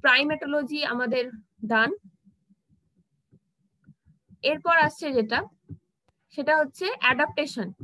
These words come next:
আমরা next দিন adaptation করব, ঠিক আছে? তারপরে আমরা যেটা যাব,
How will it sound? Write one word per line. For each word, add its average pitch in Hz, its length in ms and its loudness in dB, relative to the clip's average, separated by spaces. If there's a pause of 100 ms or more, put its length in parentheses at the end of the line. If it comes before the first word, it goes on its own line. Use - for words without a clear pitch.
(720)
আমরা 277 360 2
next 269 340 0
দিন 339 140 -4
adaptation 277 640 -2
করব, 202 340 -6 (720)
ঠিক 302 120 -14
আছে? 302 280 -4 (2750)
তারপরে 269 520 0
আমরা 302 200 0
যেটা 262 280 -4
যাব, 233 220 -2